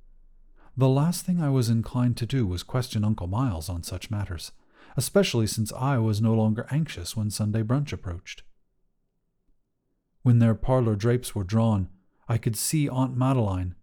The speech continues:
sitting in an antique rocker, going back and forth, back and forth, for hours on end. She looked pale,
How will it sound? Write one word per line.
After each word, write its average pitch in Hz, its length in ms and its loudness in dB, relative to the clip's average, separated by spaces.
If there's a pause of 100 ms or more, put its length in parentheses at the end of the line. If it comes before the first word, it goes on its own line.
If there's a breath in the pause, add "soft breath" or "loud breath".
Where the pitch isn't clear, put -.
(140)
sitting 123 380 0
in 101 80 0
an 107 140 -4
antique 117 500 -4
rocker, 107 400 -2 (520)
going 107 240 2
back 123 480 0
and 131 120 -2
forth, 120 480 -4 (680)
back 110 460 -2
and 117 160 -2
forth, - 480 -6 (360)
for - 200 -16
hours 113 480 2
on 104 160 0
end. 98 320 -2 (960)
She - 180 0
looked 131 300 2 (840)
pale, 123 460 0